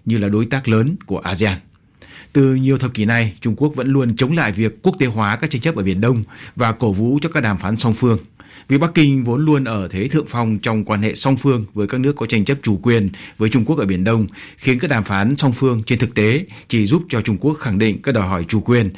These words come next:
chiếm đến gần chín mươi phần trăm diện tích vùng biển này, bất chấp luật pháp quốc tế.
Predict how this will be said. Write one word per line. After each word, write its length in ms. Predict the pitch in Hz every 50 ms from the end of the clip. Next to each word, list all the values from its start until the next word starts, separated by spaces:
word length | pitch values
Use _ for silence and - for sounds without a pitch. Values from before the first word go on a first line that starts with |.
| - - - -
chiếm 220 | - - 120 120
đến 160 | 117 107 110
gần 340 | 127 123 123 113 104 95 95 -
chín 160 | - 139 147 185
mươi 80 | 190 185
phần 120 | 131 104
trăm 180 | 98 113 104 101
diện 120 | 107 -
tích 180 | - 143 147 143
vùng 120 | 110 98
biển 140 | 101 92 85
này, 260 | 101 101 98 90 87 - - - - -
bất 180 | - 143 147 147 -
chấp 120 | 160 160 160
luật 180 | - 107 107 -
pháp 140 | - 117 117
quốc 140 | 135 107
tế. 220 | - 101 95 98